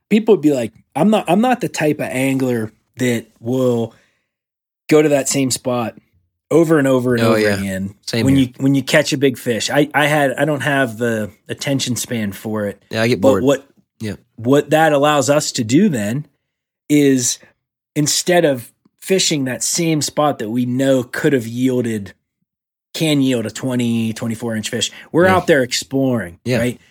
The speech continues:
Speaker 1: And so for ten years, I would constantly force myself to explore the next watershed. And,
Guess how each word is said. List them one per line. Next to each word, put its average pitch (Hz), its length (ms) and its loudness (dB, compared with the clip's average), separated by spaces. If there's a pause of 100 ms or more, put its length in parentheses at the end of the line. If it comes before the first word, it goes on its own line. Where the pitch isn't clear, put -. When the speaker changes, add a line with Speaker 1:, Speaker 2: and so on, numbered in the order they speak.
(140)
Speaker 1:
And 160 100 2
so 180 140 4
for 175 160 0
ten 196 300 2
years, 170 500 2 (500)
I 143 100 0
would 135 180 0
constantly 131 840 -4 (720)
force 160 420 0
myself 113 440 -6
to 120 100 -6
explore 139 340 0
the 131 80 0
next 127 240 -2
watershed. 120 420 -2
And, 127 280 -2